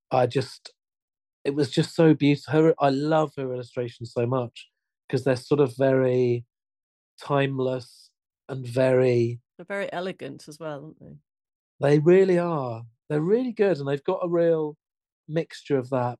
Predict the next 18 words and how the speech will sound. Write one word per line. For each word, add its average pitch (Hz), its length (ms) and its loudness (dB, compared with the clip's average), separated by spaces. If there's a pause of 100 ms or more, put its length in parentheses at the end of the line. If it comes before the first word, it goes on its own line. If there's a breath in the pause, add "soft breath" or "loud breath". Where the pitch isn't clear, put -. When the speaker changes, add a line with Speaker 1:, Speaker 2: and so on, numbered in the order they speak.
Speaker 1:
It 156 200 0
looks 180 380 0
like 175 180 0
it's 151 120 -2
been 151 180 2
done 143 180 0
by 139 100 2
someone 143 280 -4
who's 139 100 -6
really 156 220 0
good 147 140 -2
at 143 120 -8
drawing 123 540 2 (120)
and 131 100 -16
who's 123 140 -12
got 131 160 -4
a 131 60 -2
really 127 360 0